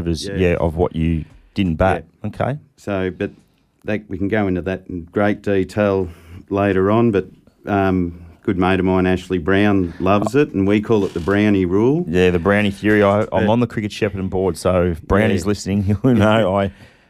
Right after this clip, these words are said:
Speaker 1: I have heard this theory
Speaker 2: Yeah.
Speaker 1: before. I'm not, I'm not privy, like, I'm privy to it, but I'm not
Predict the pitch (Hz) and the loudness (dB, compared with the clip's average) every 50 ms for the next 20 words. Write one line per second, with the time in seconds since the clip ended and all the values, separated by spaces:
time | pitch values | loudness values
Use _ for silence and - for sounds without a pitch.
0 | _ - - 85 104 101 98 92 104 98 98 95 95 - - - - 90 92 92 | _ -6 -2 0 0 0 2 2 0 0 0 -2 -4 -6 -4 -4 0 0 2 2
1 | 90 87 87 90 87 87 92 87 82 - - 98 107 107 107 104 107 107 101 - | 2 0 0 -2 2 2 2 2 4 2 2 2 2 0 0 0 0 0 0 0
2 | - _ _ 78 80 - 76 90 98 101 101 101 87 - - _ - 107 107 101 | -4 _ _ -20 -16 -8 -4 -2 -2 0 0 0 -2 -2 -6 _ -4 -4 -4 -4
3 | 87 - - - 98 87 - 73 73 85 - - _ - 87 90 82 - - 113 | -6 -10 -6 -4 -4 -4 -4 -6 -12 -14 -14 -12 _ -4 -4 -2 -2 -2 -2 0
4 | 120 123 113 - - 90 107 - - - 85 85 85 90 92 90 - | 0 0 -2 0 0 0 0 0 0 -2 -2 -2 0 0 0 0 0